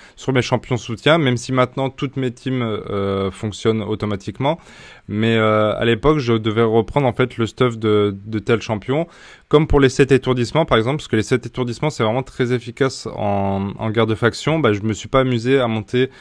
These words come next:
un sept étourdissements pour chaque faction. Je reprenais très souvent le même, euh, le même équipement.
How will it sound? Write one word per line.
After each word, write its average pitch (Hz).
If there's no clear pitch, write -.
un 104
sept 120
étourdissements 120
pour 110
chaque -
faction. 139
Je 120
reprenais 117
très 135
souvent 131
le 117
même, 127
euh, 117
le 104
même 131
équipement. 131